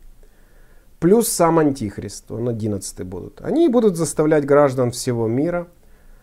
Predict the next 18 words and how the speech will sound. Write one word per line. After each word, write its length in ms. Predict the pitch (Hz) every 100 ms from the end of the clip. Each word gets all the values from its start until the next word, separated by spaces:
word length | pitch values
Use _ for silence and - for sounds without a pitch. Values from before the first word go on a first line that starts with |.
| _ - -
подчиняться 640 | 165 - 165 165 165 165
этой 240 | 135 135 123
системе 800 | - 117 - - 151 156 143 151
волей 560 | 107 104 120 117 110 110
или 300 | - 110 117
неволей. 600 | 131 143 160 104 95 - - - - - _ - - - - - - - -
Они, 580 | 123 139 160 135 - -
именно 560 | 135 143 156 143 143 143
они, 480 | 135 117 110 107 -
и 100 | 101
будут 320 | 98 131 127
диктовать 560 | 113 107 113 107 110 -
правила 460 | - 107 107 104 101
сатаны 560 | - 104 101 101 98
и 20 |
Антихриста. 640 | 98 98 98 - 87 - - - - - - - - - - - - -
Десять 340 | 113 113 95 -
царей, 460 | 101 127 180 175